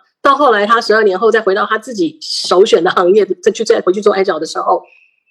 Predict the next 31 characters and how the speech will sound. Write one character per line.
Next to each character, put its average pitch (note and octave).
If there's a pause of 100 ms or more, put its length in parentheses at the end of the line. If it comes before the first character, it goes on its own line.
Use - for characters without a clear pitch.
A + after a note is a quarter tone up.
(400)
那 D4
个 -
时 -
候 B3
我 G3
们 E3+
有 D#3
二 A3+
十 G3
八 E3+
个 F3
人。 - (480)
所 D#4
以 -
我 C#4
们 C#4+
后 F4
来 B3+
就 D4
很 G3
特 D#4+
别 G3
的， F3+
就 G#3+
是 -
我 G3+
们 F3+
的 G#3+
律 A#3+
所 -
就， -